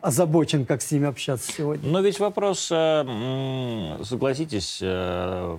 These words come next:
Speaker 2: в контексте взаимоотношений с М В Ф не столько сейчас экономический, сколько политический.
Speaker 1: Не, ну, я политикой не занимался, не занимаюсь. А вот экономически, мне кажется, надо искать пути чуть-чуть поддавить на них и экономически.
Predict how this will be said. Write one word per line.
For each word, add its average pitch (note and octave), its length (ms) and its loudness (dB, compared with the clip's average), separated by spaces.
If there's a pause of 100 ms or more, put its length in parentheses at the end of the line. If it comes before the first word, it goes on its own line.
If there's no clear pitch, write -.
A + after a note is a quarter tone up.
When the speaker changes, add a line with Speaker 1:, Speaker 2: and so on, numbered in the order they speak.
Speaker 2:
в - 60 -20
контексте G#2+ 480 -4
взаимоотношений G#2 720 -4
с - 120 -6
М A2+ 120 -4
В A#2+ 100 0
Ф D#3 240 -2
не A2+ 100 -2
столько A#2 380 -2
сейчас G2+ 420 -4
экономический, G#2+ 560 -6
сколько G2+ 240 -6
политический. - 840 -6 (340)
Speaker 1:
Не, F#3 220 4
ну, G#3+ 180 4
я F#3 220 4
политикой D#3 420 0
не D3 120 4
занимался, D#3+ 460 0
не C#3 120 2
занимаюсь. F3 500 0
А - 60 -4
вот C#3+ 200 0
экономически, E3+ 840 0 (380)
мне E3 320 6
кажется, C3 480 0
надо C#3+ 460 4
искать C3 380 0
пути G3 500 0 (920)
чуть-чуть F3+ 480 0
поддавить E3+ 560 2
на E3 120 4
них D#3+ 200 4
и D#3 120 4
экономически. E3+ 760 0